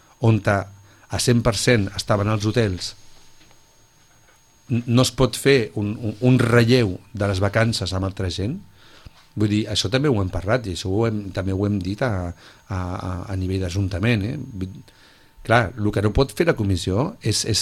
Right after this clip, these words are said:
fer la feina dels altres. Si en tu et col·loca malament la brigada una cosa i després fins al dilluns no pot treure perquè no hi ha ningú,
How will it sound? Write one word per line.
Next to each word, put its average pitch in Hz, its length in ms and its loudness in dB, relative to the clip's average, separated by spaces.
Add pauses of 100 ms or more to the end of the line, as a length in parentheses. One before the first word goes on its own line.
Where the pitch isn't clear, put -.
fer 113 100 2
la 123 80 4
feina 104 240 0
dels 95 240 -2
altres. 92 520 -6 (1080)
Si - 100 -4
en 104 140 4
tu 131 80 4
et - 80 -10
col·loca 147 580 8
malament 110 680 4
la 101 100 2
brigada 101 380 0
una 104 180 -4
cosa 101 380 -4 (520)
i 113 80 0
després 101 440 2
fins 101 200 0
al 104 140 2
dilluns 107 480 4
no 98 140 2
pot 98 180 4
treure 113 260 4
perquè 98 280 -2
no 104 80 4
hi 107 100 6
ha 101 60 2
ningú, 98 400 2